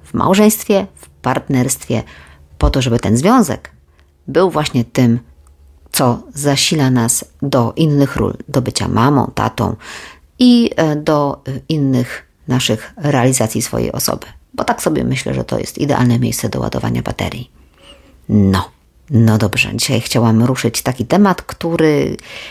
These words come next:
powiem Ci, mam go tak rozrysowanego na kartce,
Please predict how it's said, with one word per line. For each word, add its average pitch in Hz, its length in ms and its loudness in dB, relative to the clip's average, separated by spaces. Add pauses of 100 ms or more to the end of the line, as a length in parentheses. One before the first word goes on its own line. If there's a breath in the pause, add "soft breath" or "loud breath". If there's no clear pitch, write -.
(140 loud breath)
powiem 190 240 2
Ci, 170 140 -2
mam 170 160 2
go 160 80 2
tak 156 280 -4
rozrysowanego 165 720 0
na 151 100 0
kartce, 156 720 0